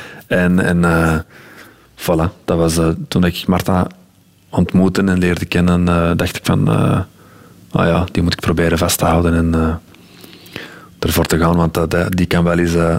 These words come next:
een schakel zijn in dat hele plaatje van huisje, tuintje, vrouwke. Ik had geen ideaalbeeld van, eh, welke vrouw zoek ik of, of, eh, eh, wat gaat er bij mij passen. Dat, ik wist dat ook helemaal niet wat er bij mij zou passen. En, eh, maar plots, eh, plots was ze daar en, en, eh,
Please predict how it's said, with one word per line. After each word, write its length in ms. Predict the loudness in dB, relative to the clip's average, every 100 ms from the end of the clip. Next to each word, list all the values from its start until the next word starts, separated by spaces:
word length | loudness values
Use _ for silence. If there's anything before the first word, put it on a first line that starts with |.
| -2
een 100 | -2
schakel 400 | 0 -2 0 0
zijn 180 | 2 2
in 120 | 2
dat 260 | 2 0 -2
hele 280 | -2 0 0
plaatje 360 | -2 -2 0
van 140 | 0 0
huisje, 280 | 0 -2 -2
tuintje, 320 | -2 -2 -2
vrouwke. 320 | -2 -2 -6 -18 -20 -20 -10
Ik 60 | -4
had 140 | -2
geen 220 | 0 0
ideaalbeeld 600 | 2 2 2 2 2 0 0
van, 280 | 0 2
eh, 100 | 2 2
welke 300 | 0 0 -2
vrouw 280 | 0 0
zoek 300 | 2 2 2
ik 160 | 0 0
of, 220 | 0 0
of, 240 | -4 -2 0
eh, 300 | 2 2 0 -2 -10 -20 -20 -20 _ _ _
eh, 100 | -2
wat 120 | -2 0
gaat 140 | -2
er 100 | 0
bij 120 | 0
mij 140 | 0 0
passen. 340 | -2 -2 0
Dat, 140 | 0
ik 260 | 0 -2 0
wist 200 | 0 2
dat 100 | 0
ook 160 | 0 0
helemaal 280 | 0 2
niet 120 | 0 0
wat 160 | 0
er 80 | 0
bij 100 | 0
mij 160 | 0 2
zou 140 | 0
passen. 400 | 0 -2 0 0
En, 180 | 0 0
eh, 160 | 0 0 -4 -14 -20 -20 -20 -20 -10 -4
maar 160 | -2
plots, 320 | 0 -2 -2
eh, 120 | 0 -2 0
plots 220 | -2 0
was 180 | 0 0
ze 80 | 0
daar 260 | 0 2
en, 180 | 0 0
en, 240 | 0 0 2
eh, 240 | 2